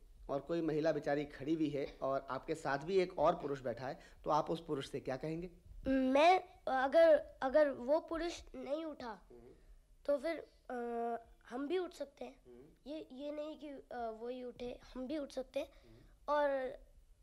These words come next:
Speaker 2: अगर वो ज़्यादा लड़ाई वगैरह करे,
Speaker 1: हम्म।
Speaker 2: तो फिर हम बस बोल सकते हैं कि "ठीक है, मैं उठ जाता हूँ"
Speaker 1: हम्म।
Speaker 2: और महिला को बिठा,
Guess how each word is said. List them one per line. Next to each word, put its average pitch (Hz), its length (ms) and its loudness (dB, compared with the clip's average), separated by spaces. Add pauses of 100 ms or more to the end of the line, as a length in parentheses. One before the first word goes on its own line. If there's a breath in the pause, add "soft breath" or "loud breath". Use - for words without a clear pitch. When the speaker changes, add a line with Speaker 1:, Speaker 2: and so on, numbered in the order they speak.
(200)
Speaker 2:
अगर 285 240 4
वो 294 300 2
ज़्यादा 277 440 -2
लड़ाई 247 400 -2
वगैरह 285 260 0
करे, 285 480 -4
Speaker 1:
हम्म। - 180 -18 (140)
Speaker 2:
तो 294 100 0
फिर 302 140 0
हम 277 240 -2
बस 285 140 -2
बोल 262 260 0
सकते - 280 -4
हैं 294 100 -4
कि 247 180 -14
"ठीक 269 200 -8
है, 294 60 2
मैं 254 280 0
उठ 254 140 -2
जाता 233 320 -6
हूँ" 349 80 -6 (160)
Speaker 1:
हम्म। - 240 -20 (380)
Speaker 2:
और 285 220 2 (400)
महिला 262 360 0
को 269 120 0
बिठा, 226 240 -4